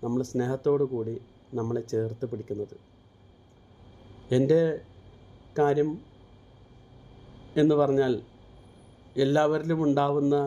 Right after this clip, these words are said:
പലരിലും വ്യത്യസ്തമായിട്ടുള്ള കാര്യങ്ങളാണ് എല്ലാവരിലും ഉണ്ടാവുക. അപ്പം അതുകൊണ്ട് എനിക്ക് പറയാനുള്ള വിഷയം എന്താ വെച്ചാൽ,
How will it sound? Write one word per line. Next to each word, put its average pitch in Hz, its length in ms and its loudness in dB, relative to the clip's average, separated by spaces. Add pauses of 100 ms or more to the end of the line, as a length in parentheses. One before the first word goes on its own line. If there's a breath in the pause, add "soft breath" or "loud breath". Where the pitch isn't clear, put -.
(400)
പലരിലും 143 880 0 (140)
വ്യത്യസ്തമായിട്ടുള്ള 147 1040 -2 (1600)
കാര്യങ്ങളാണ് 139 560 2
എല്ലാവരിലും 127 580 2 (160)
ഉണ്ടാവുക. 110 340 -4 (2000)
അപ്പം 139 200 4
അതുകൊണ്ട് 180 360 2 (340)
എനിക്ക് 139 300 -2 (100)
പറയാനുള്ള 156 460 2
വിഷയം 151 280 -2
എന്താ 139 140 2
വെച്ചാൽ, 113 240 -6